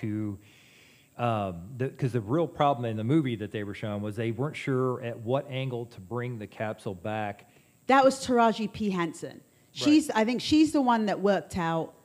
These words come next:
Speaker 2: the reentry and stuff. It was Octavia who was the computer brain. 'Cause remember they had this computer, but they hadn't figured out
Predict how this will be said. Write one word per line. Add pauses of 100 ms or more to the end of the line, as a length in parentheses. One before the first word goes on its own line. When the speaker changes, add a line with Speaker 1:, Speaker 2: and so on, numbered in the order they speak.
(260)
Speaker 2:
the
reentry
and
stuff. (1120)
It
was
Octavia (140)
who
was
the
computer
brain. (280)
'Cause
remember
they
had
this
computer,
but
they
hadn't
figured
out